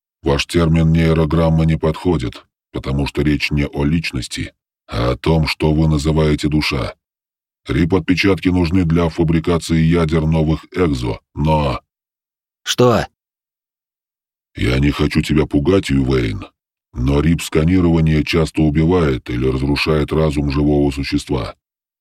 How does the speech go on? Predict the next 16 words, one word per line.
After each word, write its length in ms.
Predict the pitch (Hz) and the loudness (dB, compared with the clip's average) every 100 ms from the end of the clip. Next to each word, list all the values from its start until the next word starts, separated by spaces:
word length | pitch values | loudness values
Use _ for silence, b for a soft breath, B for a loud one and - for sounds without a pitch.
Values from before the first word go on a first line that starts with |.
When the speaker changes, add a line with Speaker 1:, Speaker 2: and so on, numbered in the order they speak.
| _ _ _ _ - | _ _ _ _ -10
Speaker 1:
Это 240 | - 62 | -6 -2
безжалостный 640 | 80 90 80 104 98 82 80 | 0 2 2 2 2 0 -2
процесс, 580 | 80 78 78 64 - - _ _ - | 0 0 -2 -4 -6 -14 _ _ -8
на 80 | |
него 320 | 62 65 73 78 | -4 -2 0 0
обречены 480 | 76 73 78 80 | 0 0 0 0
все 200 | 73 85 | 0 -2
те 160 | 76 78 | 0 0
восходящие, 760 | 76 - 76 80 78 - 71 69 | -2 -2 -2 0 0 0 0 -2
чьё 240 | - 78 | 0 0
бесчестие 680 | 71 71 - 82 73 - 76 | 0 -4 0 0 0 -2 -2
достигло 460 | 73 73 76 73 | -2 -2 -2 -2
предела. 520 | 69 71 69 65 57 - _ _ _ _ - | -2 -4 -2 -4 -6 -12 _ _ _ _ -2
Ты 360 | 85 85 69 - _ _ _ _ _ _ | 0 2 0 -6 _ _ _ _ _ _
его 400 | - 78 78 80 | -4 0 2 2
прошёл. 580 | - 80 - - - - | 2 -2 0 -2 -2 -8